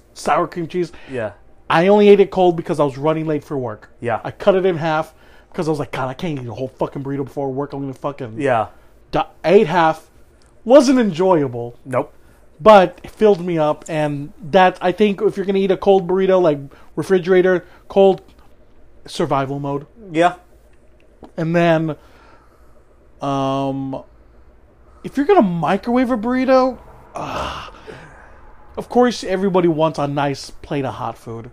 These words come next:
Speaker 2: Yeah.
Speaker 1: But microwave burrito, microwave, microwaving fresh, like, freshly made food just ru-, to me personally kinda ruins it.
Speaker 2: Yeah.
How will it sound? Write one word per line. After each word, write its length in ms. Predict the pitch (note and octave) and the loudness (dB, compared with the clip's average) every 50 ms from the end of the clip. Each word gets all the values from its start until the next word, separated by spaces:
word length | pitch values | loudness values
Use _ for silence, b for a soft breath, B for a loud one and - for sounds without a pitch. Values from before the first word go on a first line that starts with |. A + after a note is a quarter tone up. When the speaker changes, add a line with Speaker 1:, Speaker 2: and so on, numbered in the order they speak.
| _ - - | _ -14 -8
Speaker 2:
Yeah. 240 | C3 B2+ G#2 F#2 - - - - - | -6 -6 -6 -8 -12 -20 -20 -14 -8
Speaker 1:
But 140 | D#3 D#3 C#3+ | -6 -6 -4
microwave 500 | D3 E3 F3 F#3+ F#3 - G3 F#3+ F#3+ F3 | -2 0 0 0 0 2 2 2 2 2
burrito, 440 | E3 F3 F#3+ F#3+ F#3 F3+ F#3 F3 D#3+ | 0 -2 -2 0 2 2 2 2 4
microwave, 800 | E3+ G3 A#3 A#3 - C4 C4 B3+ C4 C4+ C#4 C#4 B3 G#3+ G3 - b b b b b b b - | 4 2 2 2 -2 -6 -4 -2 -2 0 0 -2 -4 -6 -10 -16 b b b b b b b -12
microwaving 840 | - E3+ F3+ A3+ A#3 - C4 C4 B3 B3+ B3+ A#3 A3 B3 A#3 A3 G3 | -4 -2 -2 -2 -2 -2 -4 -4 -2 -4 -4 -4 -4 -6 -6 -6 -8
fresh, 580 | - - - F#3 G3 G3+ - - - - - - - | -10 -4 0 0 0 0 0 -6 -16 -18 -20 -16 -8
like, 220 | F#3+ F#3 F3 F#3+ F#3+ | -4 -4 -4 -4 -4
freshly 400 | - - G3 F#3 - - A3 G3 | -4 -4 -4 -4 -4 -6 -8 -6
made 240 | F#3 F#3 F#3 E3+ | -4 -4 -4 -6
food 300 | - - F#3 F#3+ G3 D#3 | -4 -4 -2 -2 -2 -4
just 180 | C#3 E3+ D#3+ C#3 | -6 -8 -8 -8
ru-, 300 | C3+ C3 C3 D#3 - - - - | -8 -10 -10 -10 -10 -12 -12 -10
to 100 | G3 F3+ | -6 -4
me 320 | F#3+ F#3+ G3+ G#3 G3+ b b b b b b b b - - | 0 0 0 0 -2 b b b b b b b b -16 -6
personally 340 | - A3 G#3 G#3 - G3+ F#3+ | -2 -2 -2 0 -2 -4 -2
kinda 200 | - G#3 F#3 D#3+ | 0 0 0 2
ruins 460 | C#3 C3+ D3 D3+ D#3+ F3 F#3 F#3+ F3+ | 0 0 0 0 0 -2 -4 -4 -2
it. 220 | G#3 G#3+ A3+ A3+ - - - | 0 0 0 -2 -4 -12 -6
Speaker 2:
Yeah. 340 | C#3+ C3+ B2+ A#2 A2 G2 | -2 0 0 0 0 -2